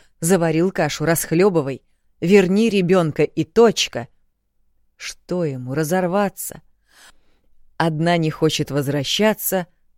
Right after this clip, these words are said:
другая не хочет с этим мириться.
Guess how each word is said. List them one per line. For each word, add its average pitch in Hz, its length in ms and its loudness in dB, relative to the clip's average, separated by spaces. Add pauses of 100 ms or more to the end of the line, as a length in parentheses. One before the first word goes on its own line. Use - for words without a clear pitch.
(160)
другая 214 520 4
не 196 140 2
хочет 165 400 -4
с - 100 -4
этим 131 320 -4
мириться. 127 580 -8